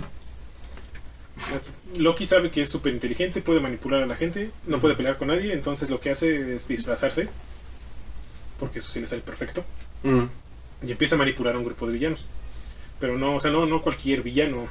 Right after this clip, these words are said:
Speaker 1: o sea, el, los, los actos de venganza son Doctor Doom, Kingpin, Magneto,
Speaker 2: Ujú.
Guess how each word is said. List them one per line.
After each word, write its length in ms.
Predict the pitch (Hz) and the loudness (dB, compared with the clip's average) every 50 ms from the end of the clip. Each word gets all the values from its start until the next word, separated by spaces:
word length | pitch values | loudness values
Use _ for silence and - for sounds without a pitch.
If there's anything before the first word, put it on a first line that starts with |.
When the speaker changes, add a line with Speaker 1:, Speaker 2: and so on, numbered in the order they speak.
| - | -6
Speaker 1:
o 80 | - 139 | -8 -4
sea, 140 | 131 139 135 135 127 123 120 117 113 110 107 - - - - | -2 0 0 0 0 0 -2 -4 -6 -8 -12 -14 -16 -14 -10
el, 400 | 123 120 117 120 120 120 120 117 | -8 -6 -4 -4 -4 -4 -2 -2
los, 580 | 117 120 120 113 - - - - - - - - - - | -2 -2 -4 -4 -6 -10 -12 -12 -12 -10 -10 -8 -8 -6
los 580 | - 131 113 - - - - - - - - - - | -6 -6 -4 -4 -4 -6 -6 -8 -8 -10 -6 -4 -4
actos 240 | 139 135 - 156 | -2 -2 0 0
de 60 | 139 139 | 0 0
venganza 400 | 127 123 120 135 139 - 170 160 | -2 -2 -4 -2 0 2 2 2
son 300 | - 135 131 131 127 123 | 2 0 -4 -4 -4 -4
Doctor 280 | 123 - - 131 131 | -4 -2 -2 0 2
Doom, 200 | 143 196 240 254 247 - - - - - - - | 4 4 4 4 2 -2 -10 -12 -12 -12 -8 -2
Kingpin, 420 | - 151 165 180 170 - 196 190 190 | 2 4 4 4 4 2 0 0 0
Magneto, 440 | - 135 127 127 143 165 170 - 190 196 196 - - - - - - | 0 0 2 2 2 2 4 4 2 2 0 -2 -12 -14 -12 -8 -6
Speaker 2:
Ujú. 200 | 127 110 104 | -4 -4 -4